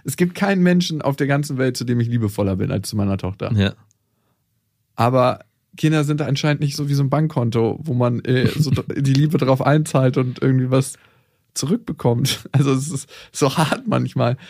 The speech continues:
Speaker 1: Ich hab schon mittlerweile das Gefühl, dass sie so Mitleid hat für mich, dass sie sagt so, „Ja,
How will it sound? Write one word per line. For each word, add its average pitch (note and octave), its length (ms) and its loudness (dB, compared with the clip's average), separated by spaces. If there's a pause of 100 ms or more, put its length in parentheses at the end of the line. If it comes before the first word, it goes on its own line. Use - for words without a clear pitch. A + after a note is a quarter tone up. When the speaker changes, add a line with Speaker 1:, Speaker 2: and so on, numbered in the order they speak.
(280)
Speaker 1:
Ich - 200 -2
hab F3 180 0
schon E3+ 160 2
mittlerweile E3 460 2
das D3 160 0
Gefühl, D3 460 2
dass C3 160 0
sie B2 80 -8
so B2+ 100 -2
Mitleid C#3+ 440 2
hat F3 180 -4
für - 120 -8
mich, B2 240 -4 (220)
dass B2+ 160 -6
sie B2 100 -8
sagt C3 320 -4
so, C3+ 100 -6 (300)
„Ja, C#4+ 320 0